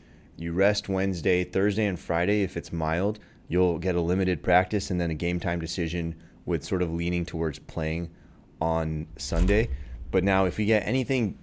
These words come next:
other than that and they shut him down on Thursday and or Friday, then, then it tells us that we're looking at the moderate severity type and probably a two to three week absence. Next up is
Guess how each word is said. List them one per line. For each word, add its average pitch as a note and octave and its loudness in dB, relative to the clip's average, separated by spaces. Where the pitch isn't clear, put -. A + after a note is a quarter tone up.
other G#2 2
than B2 -2
that C#3+ -2
and F#2+ 0
they F2+ 2
shut G2+ 2
him G2+ 2
down G2 2
on F#2 0
Thursday G2+ 2
and F#2+ 2
or G2 8
Friday, G2+ 6
then, F#2+ 2
then G2+ 2
it G2 0
tells A2+ 2
us - -4
that F2 -2
we're F2+ -2
looking F#2 -2
at E2 -6
the D#2+ -2
moderate E2+ 2
severity D#2+ 0
type E2 2
and D2 -4
probably D#2+ 0
a D2+ -2
two - -6
to D#2 0
three D2+ -4
week D2 -4
absence. - -6
Next A#2 -2
up F#2+ -2
is E2+ -6